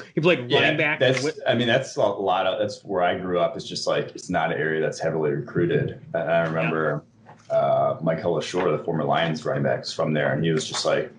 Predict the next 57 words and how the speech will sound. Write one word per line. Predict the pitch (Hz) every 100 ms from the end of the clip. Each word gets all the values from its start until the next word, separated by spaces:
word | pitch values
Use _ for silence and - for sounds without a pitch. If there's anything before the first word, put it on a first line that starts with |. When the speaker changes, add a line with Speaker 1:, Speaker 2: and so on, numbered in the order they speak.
| -
Speaker 2:
he |
was | 85 82
a | 78
three-star, | - 92 90 - - 82 73 71 65 69 - - -
but, | 76
like, | 76
everyone | 82 85 78 78
knew, | 80 80
like, | 73 73
this | - -
guy | 76
was | 71 73 - - - -
different | 92 - 76 -
than | 65
a | 76
three-star. | 80 76 69 60 52 -
Like, | 71
it | 80 80 - 80
was, |
Speaker 1:
Yeah. | 135 120 117 - _ _
Speaker 2:
he | 92
was | 85
a |
freak | - 95 -
of |
nature, | 82 87 85 78
but | 76
it |
was | 80 85
only | 82
a | -
three-star | 170 - -
recruit | - 175 127
'cause | - 160
it |
just, | - - - - - -
I | 135
mean, | - 78 82 -
you | 98
don't | 82
go | 80
to | 76
camps | - 87 85
and | 92
you | 80
don't, | 80 78 - - - _
you | 98
don't | 87
get | -
seen | - 92 82
when | 71
you're | 69
at | 64
a |
s-, | 64 - - 76
uh, | 67
small, | 65 - 71 62 60